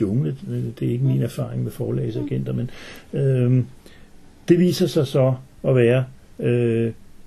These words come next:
Speaker 1: udtryk for, at konen har manipuleret ham. Øhm,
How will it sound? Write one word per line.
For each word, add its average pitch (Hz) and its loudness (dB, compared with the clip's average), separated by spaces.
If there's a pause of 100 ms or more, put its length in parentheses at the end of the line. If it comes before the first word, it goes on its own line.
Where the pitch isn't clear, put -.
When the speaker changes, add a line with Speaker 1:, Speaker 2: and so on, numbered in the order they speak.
(400)
Speaker 1:
udtryk 139 2
for, 135 0
at 113 -4
konen 247 2
har 151 0
manipuleret 113 -2
ham. 113 -4 (440)
Øhm, 120 0